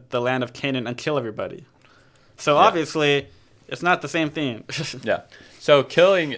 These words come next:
Speaker 2: the definition I would just say is taking the life of someone or something. Like, you can kill a plant. It's just taking the life of something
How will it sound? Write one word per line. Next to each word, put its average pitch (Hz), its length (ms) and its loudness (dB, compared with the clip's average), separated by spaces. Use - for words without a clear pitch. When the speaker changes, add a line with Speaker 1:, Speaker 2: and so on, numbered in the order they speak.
Speaker 2:
the 131 80 -2
definition 131 640 2
I 110 160 0
would 117 180 -2
just 113 260 -6
say 107 200 2
is 92 240 -6
taking 120 340 -4
the 110 80 -6
life 98 300 -2
of 90 100 -14
someone 95 320 -6
or - 60 -10
something. - 320 -12
Like, 92 180 -4
you 113 100 0
can 110 160 -6
kill 107 220 -2
a 80 60 -6
plant. - 340 -6
It's - 80 -16
just - 240 -8
taking 110 300 -4
the 98 80 -6
life 87 280 -6
of - 120 -18
something 50 400 -16